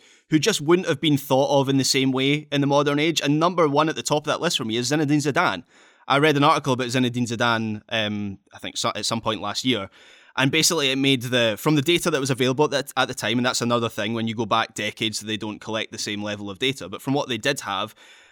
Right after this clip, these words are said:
they argued it would kinda be difficult to place Zinedine Zidane, Zinedine Zidane amongst some of the best players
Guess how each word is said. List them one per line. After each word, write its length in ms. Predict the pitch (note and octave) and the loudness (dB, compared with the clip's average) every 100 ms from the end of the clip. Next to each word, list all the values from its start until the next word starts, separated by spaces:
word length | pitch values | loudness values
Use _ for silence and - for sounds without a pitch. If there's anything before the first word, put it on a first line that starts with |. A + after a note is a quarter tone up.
| _ - | _ -2
they 140 | C#3+ | 2
argued 340 | D3+ E3+ C#3+ C#3+ | 4 4 4 2
it 60 | |
would 140 | C3+ - | 0 -4
kinda 180 | G#3+ | -4
be 120 | A3 E3+ | -2 -2
difficult 460 | F#3+ - E3+ D3 | -4 -4 -4 -4
to 60 | - | -6
place 360 | - C3+ E3 E3+ | -6 -4 0 0
Zinedine 340 | F3+ E3+ F3 | 0 0 -2
Zidane, 560 | E3 E3+ E3 E3+ F3+ - | -2 0 2 2 0 -2
Zinedine 440 | C#3 E3+ D#3+ E3 D#3 | -2 0 0 0 0
Zidane 440 | C#3+ D3+ E3 F3 C#3+ | 2 4 4 0 0
amongst 380 | C3+ C#3+ C3 | 2 2 2
some 140 | - C#3 | 2 2
of 80 | C3 | 0
the 60 | |
best 200 | C3+ C3+ | 0 -2
players 540 | - C#3 D3 C3+ - | 0 2 2 0 -4